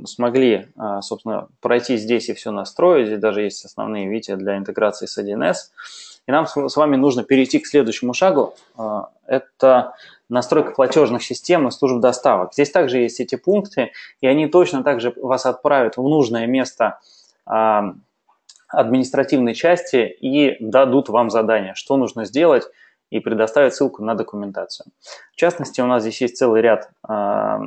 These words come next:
уже готовых служб оплаты, которые здесь, а, загружены. Это означает, что, например, а, Яндекс Деньги, который сейчас, например, умеет, м, практически любые процессить, а, системы оплаты, а, вы можете его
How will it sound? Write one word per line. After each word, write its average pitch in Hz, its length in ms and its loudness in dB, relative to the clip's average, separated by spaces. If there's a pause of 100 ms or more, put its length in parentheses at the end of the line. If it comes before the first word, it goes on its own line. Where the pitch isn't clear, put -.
(260)
уже 131 260 2
готовых 131 760 2
служб 127 380 -2 (240)
оплаты, 123 720 0 (180)
которые 117 420 0
здесь, 120 360 -4
а, 107 320 -4
загружены. 110 840 -2 (500)
Это 120 220 2
означает, 127 400 0
что, 117 120 -6
например, 120 500 -2 (380)
а, 110 600 2
Яндекс 117 320 0
Деньги, 156 240 -2
который 113 300 0
сейчас, - 200 -12
например, 113 300 -6
умеет, 120 340 -4 (160)
м, 113 240 -12
практически - 480 -6
любые 120 440 2
процессить, - 800 -4
а, 101 300 -10 (380)
системы 110 460 -2
оплаты, 135 440 2 (500)
а, 104 680 2
вы 101 260 -6
можете 117 320 -4
его 107 180 -2